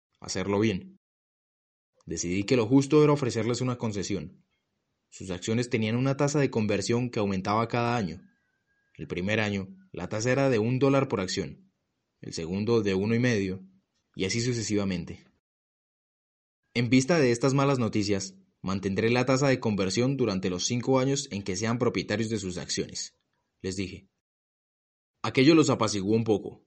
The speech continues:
pero aquel día me fui de Eugene sabiendo que tenían una mala opinión de mí y de Nike.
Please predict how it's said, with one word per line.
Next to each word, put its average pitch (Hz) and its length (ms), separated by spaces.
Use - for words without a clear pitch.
pero 92 200
aquel 104 240
día 120 160
me 117 140
fui 107 160
de 123 80
Eugene 123 460
sabiendo 104 460
que 143 100
tenían 113 340
una 147 180
mala 147 220
opinión 117 380
de 123 100
mí 139 300
y 107 120
de 95 80
Nike. 95 440